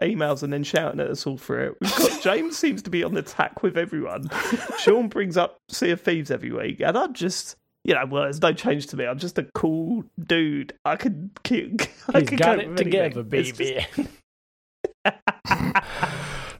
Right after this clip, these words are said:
Speaker 2: Right, we're gonna end with Rafi.
Speaker 1: Oh, dear.
Speaker 2: Hey, guys.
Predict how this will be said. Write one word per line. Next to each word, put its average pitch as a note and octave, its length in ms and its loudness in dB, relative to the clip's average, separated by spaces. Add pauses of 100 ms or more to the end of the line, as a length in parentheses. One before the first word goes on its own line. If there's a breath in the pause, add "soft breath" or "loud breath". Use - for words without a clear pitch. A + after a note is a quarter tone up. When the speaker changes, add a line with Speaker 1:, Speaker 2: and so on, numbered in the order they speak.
Speaker 2:
Right, C#3 300 4
we're D3+ 80 2
gonna D#3+ 140 0
end E3 160 2
with D3+ 200 6
Rafi. D3 480 2
Speaker 1:
Oh, D3+ 360 -2
dear. C3 200 -4
Speaker 2:
Hey, F#3 140 4
guys. D#3 460 0